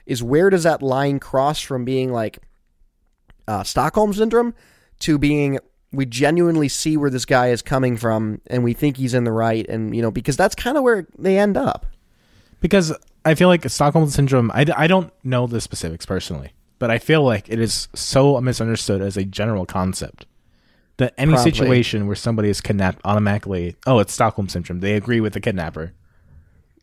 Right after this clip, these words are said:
Speaker 1: Yeah,
Speaker 2: And then it's like,
Speaker 1: probably.
Speaker 2: yeah, it's like, "Oh, can't, can't take them seriously because they have this illness
Speaker 1: And
Speaker 2: now."
Speaker 1: also, Ru-, and also, I think Stockholm Syndrome might come, I feel like we're getting, we should, like, WebMD this or something.
Speaker 2: <laughs>
Speaker 1: I'm sure that could help us.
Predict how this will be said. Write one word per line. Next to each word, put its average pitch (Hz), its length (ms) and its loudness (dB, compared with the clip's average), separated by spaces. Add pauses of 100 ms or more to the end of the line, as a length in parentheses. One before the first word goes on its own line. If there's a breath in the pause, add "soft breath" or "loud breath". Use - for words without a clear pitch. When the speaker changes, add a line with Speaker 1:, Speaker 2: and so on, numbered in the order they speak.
(100)
Speaker 1:
Yeah, 113 320 0
Speaker 2:
And 123 120 6
then 113 80 6
it's 113 120 0
like, 113 160 4
Speaker 1:
probably. - 240 -14
Speaker 2:
yeah, 123 300 4
it's 98 100 -4
like, 120 120 4
"Oh, 165 260 4
can't, 135 280 0 (120)
can't 123 400 -2
take 107 200 0
them 113 120 -4
seriously 104 560 -2
because 95 720 0
they 101 160 2
have 107 160 -2
this 107 220 -4
illness 110 540 -2 (160)
Speaker 1:
And 180 120 4
Speaker 2:
now." 226 80 6
Speaker 1:
also, 226 260 4
Ru-, 175 160 4
and 160 180 -2
also, 190 320 2
I 147 100 4
think 175 180 -2
Stockholm 143 440 -2
Syndrome 127 440 -2
might 120 320 -2
come, 120 440 -4
I 135 100 -6
feel 175 120 -2
like 160 80 -2
we're 135 120 0
getting, 120 300 -2
we 151 120 -4
should, 165 160 -6
like, 131 140 0
WebMD 117 600 0
this 131 180 0
or 147 80 0
something. 165 440 2
Speaker 2:
<laughs> - 180 -2
Speaker 1:
I'm 185 460 2
sure 190 100 4
that 127 220 2
could 147 100 0
help 151 240 2
us. 170 240 0